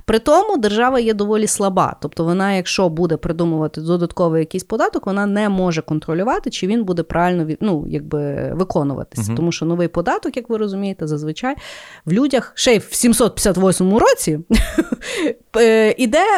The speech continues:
Speaker 1: з, е, ну, не, не приймається дуже позитивно одразу.
Speaker 2: Мгм.
Speaker 1: Тобто його потрібно впроваджувати. І що вони, значить, придумують? Вони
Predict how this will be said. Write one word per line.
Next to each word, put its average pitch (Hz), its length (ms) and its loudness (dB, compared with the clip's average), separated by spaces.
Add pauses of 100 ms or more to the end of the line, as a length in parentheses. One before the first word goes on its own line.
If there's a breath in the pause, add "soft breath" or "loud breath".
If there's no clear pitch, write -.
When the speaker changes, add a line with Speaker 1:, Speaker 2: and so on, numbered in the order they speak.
Speaker 1:
з, 226 200 0 (380)
е, 208 760 4
ну, 302 680 0
не, 320 300 4
не 339 140 4
приймається 285 680 2
дуже 214 280 2
позитивно 190 840 0
одразу. 87 460 0
Speaker 2:
Мгм. - 80 -12
Speaker 1:
Тобто 170 200 -2
його 240 220 2
потрібно 214 380 0
впроваджувати. - 840 -4 (420 loud breath)
І 302 100 4 (160)
що - 200 0
вони, 285 220 2
значить, 220 280 -2
придумують? 170 600 -2
Вони 311 180 2